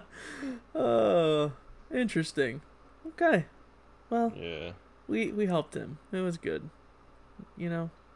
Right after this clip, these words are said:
Speaker 1: it could have been worse. You could have
Speaker 2: Uh,
Speaker 1: died.
Speaker 2: duh.
Speaker 1: You could have died.
Speaker 2: Is that the whole fucking point of the show?
Speaker 1: But did you die? All right. Let's go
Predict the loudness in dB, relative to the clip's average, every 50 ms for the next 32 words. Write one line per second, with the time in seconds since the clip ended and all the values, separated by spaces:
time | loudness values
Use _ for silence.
0 | -20 -14 -12 -12 -6 -2 -2 0 0 -2 -4 -8 -10 -10 -10 -10 -10 -10 -12 -12
1 | -14 -16 -20 -20 -20 -20 -20 -20 -20 -20 -20 -20 -20 -20 -20 -20 -20 -20 -20 -20
2 | -20 -20 -20 -20 -18 -12 -10 -10 -8 -6 -4 -6 -6 -6 -4 -2 0 2 2 2
3 | 2 0 0 -4 -6 -6 -2 2 4 6 6 6 6 4 2 2 -2 -6 -16 -20
4 | -20 -20 -20 -20 -20 -20 -20 -20 -14 -10 -10 -10 -8 -6 -6 -8 -6 -8 -10 -12
5 | -12 -10 -10 -10 -10 -10 -12 -16 -18 -18 -18 -20 -20 -20 -20 -18 -10 -6 -4 -4
6 | -2 -2 -2 -2 -2 -2 -2 -4 -4 -6 -6 -8 -6 -4 -4 -2 -2 -4 -4 -6
7 | -6 -6 -6 -6 -6 -10 -14 -20 -20 -20 -20 -20 -20 -20 -20 -8 -4 -2 -2 0
8 | 0 -2 -2 0 -2 -2 -2 -2 -2 -2 -2 -2 -4 -4 -4 -6 -8 -10 -12 -16
9 | -20 -20 -20 -20 -20 -20 -20 -20 -20 -20 -20 -20 -20 -20 -20 -20 -20 -20 -18 -8
10 | -4 0 2 2 2 2 2 0 -4 -8 -12 -12 -14 -20 -20 -20 -20 -20 -20 -20
11 | -20 -20 -20 -20 -20 -20 -20 -20 -20 -20 -20 -18 -6 -2 -2 -2 -2 -2 -6 -8
12 | -8 -8 -4 0 2 2 2 2 0 -2